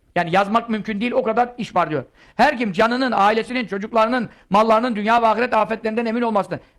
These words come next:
dilerse, kazancında, ticaretinde, ziraatinde bereketler, bolluk isterse, manevi keşifler, zah-, zahiri batı fetihler vesaire vesaire, her gün ne yapsın? Yüz kere Esselamu aleyke eyyühen nebi ve rahmetullahi ve berekatuhu desin."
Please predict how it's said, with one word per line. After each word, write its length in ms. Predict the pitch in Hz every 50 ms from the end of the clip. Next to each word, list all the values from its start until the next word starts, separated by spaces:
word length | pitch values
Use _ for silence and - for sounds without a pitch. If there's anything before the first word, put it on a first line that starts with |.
| _ -
dilerse, 340 | 185 233 254 262 - 214 -
kazancında, 520 | - 185 202 226 233 220 226 226 240 220
ticaretinde, 560 | 190 208 202 226 220 220 214 202 226 233 240
ziraatinde 560 | 196 214 220 220 220 220 220 208 220 247 220
bereketler, 500 | 208 208 214 208 220 214 - 247 247 220
bolluk 220 | 214 214 226 233 214
isterse, 360 | 180 - 254 247 190 175 - - _ _ _
manevi 320 | 170 190 214 226 233 240
keşifler, 380 | 202 233 208 208 214 233 240 233
zah-, 260 | 190 196 190 185 185 -
zahiri 320 | 190 208 214 214 220 247 220
batı 220 | 233 220 220 220
fetihler 420 | 180 220 202 208 233 226 247 247 233
vesaire 300 | 214 - - 214 202 196
vesaire, 380 | - - - - 220 247 240 - - _
her 200 | - 262 285 277
gün 200 | 233 226 208 196
ne 40 | 214
yapsın? 240 | 254 240 233 - 196
Yüz 220 | 185 220 277 -
kere 340 | - 208 190 220 262 320 330 - - _ _ _ _ _ _ _ -
Esselamu 680 | 247 247 247 - - 202 180 196 226 269 294 302 294 294
aleyke 560 | 294 302 302 302 302 294 302 196 151 - - - _ _ _ _ -
eyyühen 300 | 262 247 214 190 175 170
nebi 220 | 170 190 240 233
ve 60 | 220
rahmetullahi 500 | 190 165 170 160 - 175 190 220 202 175
ve 60 | 175
berekatuhu 380 | 170 156 - 156 143 143 - _ _ _ _ _
desin." 400 | - 214 233 226 - 160 117 -